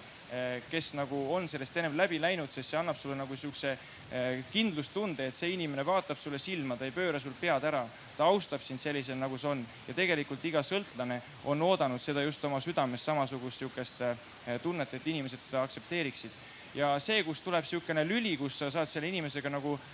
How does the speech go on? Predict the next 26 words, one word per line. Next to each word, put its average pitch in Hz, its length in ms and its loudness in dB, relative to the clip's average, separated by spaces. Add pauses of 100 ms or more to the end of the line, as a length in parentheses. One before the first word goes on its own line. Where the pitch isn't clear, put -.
(160)
äh, 135 120 4
sina 220 320 4
peale 135 220 2
nii-öelda, 139 280 2
keda 143 180 2
sa 139 100 -4
saad 180 220 4
tõesti 170 260 0
usaldada, 131 460 2 (340)
ja 131 80 -2
kui 139 100 -2
see 175 140 2
inimene 160 240 2
on 151 80 0
ise 190 240 2
läinud 147 280 0
läbi 175 280 2
sellest 127 240 -4
samast 160 320 -2
asjast, 147 300 -4
siis 131 160 -4
see 175 80 4
on 156 100 0
siuke 143 240 -2
tohutu 185 480 0
tugipunkt. 156 680 0